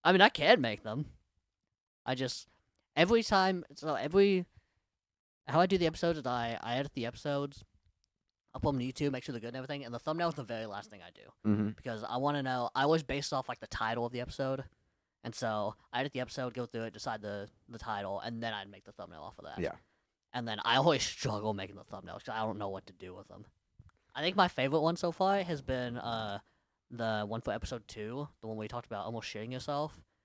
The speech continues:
Speaker 2: With your big butt.
Speaker 1: <laughs>
Speaker 2: Yeah.
Speaker 1: The picture of the, me with the fist lens.
Speaker 2: Yeah.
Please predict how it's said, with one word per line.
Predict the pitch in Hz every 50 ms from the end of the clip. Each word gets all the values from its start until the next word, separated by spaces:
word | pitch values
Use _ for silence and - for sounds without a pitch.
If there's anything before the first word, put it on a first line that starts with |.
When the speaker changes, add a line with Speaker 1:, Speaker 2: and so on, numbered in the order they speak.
| _ _ -
Speaker 2:
With | 123 139 131 -
your | 135 117
big | 113 113 98 90 95
butt. | 87 80 71 - -
Speaker 1:
<laughs> | - - - - - 226 - - -
Speaker 2:
Yeah. | 202 285 277 247 - 240 240
Speaker 1:
The | 190 214 185 170 160 - - - - 320 381 - -
picture | 185 160 - 220
of | 196 156 156 160 165 - - - - - - -
the, | - 175 165 -
me | 170 156 151 156 151 160
with | 165 -
the | 131 -
fist | - - 135 131 - -
lens. | 139 135 139 151 156 160 165
Speaker 2:
Yeah. | 98 80 73 69